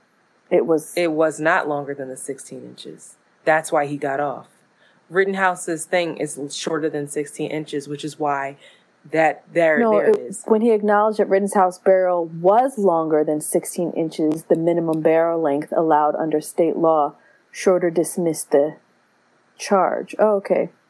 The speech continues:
Speaker 1: Yeah.
Speaker 2: No, it was, it's under it. So, so he technically, under the law, didn't break the law,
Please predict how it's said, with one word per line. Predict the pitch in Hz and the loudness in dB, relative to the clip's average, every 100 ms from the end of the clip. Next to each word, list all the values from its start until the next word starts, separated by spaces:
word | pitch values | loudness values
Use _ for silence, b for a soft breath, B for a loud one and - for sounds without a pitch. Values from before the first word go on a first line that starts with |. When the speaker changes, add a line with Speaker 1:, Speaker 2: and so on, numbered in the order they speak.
| _ - | _ -8
Speaker 1:
Yeah. | 196 190 180 _ _ _ _ _ _ - | -4 -4 -4 _ _ _ _ _ _ -6
Speaker 2:
No, | 202 156 147 | -4 -2 -4
it | - 170 | -6 -6
was, | 165 - | -8 -8
it's | - - | -8 -6
under | - 180 160 | -8 -6 -8
it. | - - | -10 -2
So, | 196 180 - B B - | 0 0 -2 B B -8
so | - 214 180 | 2 2 2
he | - - 254 214 | -8 -6 -6 -4
technically, | - 214 220 175 151 143 139 | -2 -2 0 -2 -2 -4 -2
under | 139 160 160 180 | -2 -2 -2 -2
the | 208 | -2
law, | 180 117 123 156 - 147 | -2 -4 -6 -10 -14 0
didn't | 190 160 175 - | 0 0 -6 -4
break | 147 143 | -4 -4
the | 170 | -4
law, | 208 254 - | -2 -2 -4